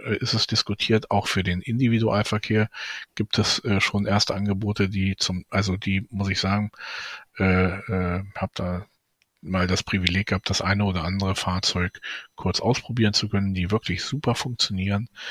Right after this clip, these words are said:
Ähm, wir haben im Schwerlastbereich unterschiedliche Möglichkeiten. Einerseits, äh, durch den Einsatz von, von Brennstoffzellen, äh, äh, andererseits auch durch den Einsatz von Wasserstoff in Verbrennungskolbenmaschinen,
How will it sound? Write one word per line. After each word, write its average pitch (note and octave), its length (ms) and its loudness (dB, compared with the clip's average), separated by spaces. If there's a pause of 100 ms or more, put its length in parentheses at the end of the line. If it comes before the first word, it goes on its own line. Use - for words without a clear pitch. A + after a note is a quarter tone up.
(260)
Ähm, F#2+ 460 4
wir F#2 140 2
haben F#2+ 220 2
im F#2+ 60 -2
Schwerlastbereich F#2+ 760 0
unterschiedliche C#3 640 2
Möglichkeiten. G2 800 -2
Einerseits, F#2+ 640 0 (680)
äh, F2 200 2
durch F#2 180 0
den F#2+ 160 -2
Einsatz F#2 380 2
von, F2+ 360 -4
von F#2 220 -4
Brennstoffzellen, G#2 1500 0
äh, G2 720 -4
äh, - 80 -12
andererseits F#2+ 600 2
auch F#2 280 0
durch F#2+ 220 -4
den F2 280 -4 (500)
Einsatz F#2 400 2
von F#2 360 -4 (180)
Wasserstoff F2+ 800 0
in F2 160 -4
Verbrennungskolbenmaschinen, G2+ 1300 0